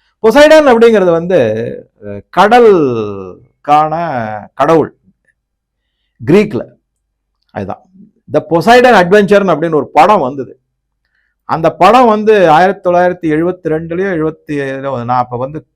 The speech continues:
காலேஜ் என்டர் ஆன சமயம். எப்பவுமே ஆங்கில படங்கள்லாம் இந்தியா கொஞ்சம் லேட்டா தான் வரும். அப்ப நான் பார்த்திருக்கேன், அது நல்லா இருக்கும். அந்த, என்னன்னா, அந்த பொசைடன், அந்த கப்பல் வந்து தலைகீழா கவிழ்ந்துரும்.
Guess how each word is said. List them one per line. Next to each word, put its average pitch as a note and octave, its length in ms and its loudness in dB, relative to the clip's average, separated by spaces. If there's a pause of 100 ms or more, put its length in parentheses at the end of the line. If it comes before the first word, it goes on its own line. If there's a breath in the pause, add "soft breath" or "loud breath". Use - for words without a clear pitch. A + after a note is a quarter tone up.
(320)
காலேஜ் D3+ 360 0
என்டர் C3+ 320 -6
ஆன C3+ 240 -6
சமயம். A#2+ 500 -12 (260)
எப்பவுமே C#3+ 300 -6
ஆங்கில D#3+ 380 0
படங்கள்லாம் C#3+ 480 -6
இந்தியா C#3 220 -2
கொஞ்சம் A2+ 260 -10
லேட்டா C3+ 280 -4
தான் C3 160 -8
வரும். G#2 180 -18 (480)
அப்ப - 20 -20
நான் A#2 200 -10
பார்த்திருக்கேன், D3+ 380 0
அது G#2 120 -18
நல்லா C3 240 -2
இருக்கும். C3 220 -8
அந்த, A2+ 280 -14
என்னன்னா, D#3 380 -6
அந்த G3+ 280 -2
பொசைடன், F#3+ 540 0
அந்த C3 340 -8 (240)
கப்பல் A#3+ 400 2
வந்து B2 600 -2 (840)
தலைகீழா C4+ 380 4
கவிழ்ந்துரும். F#3 500 0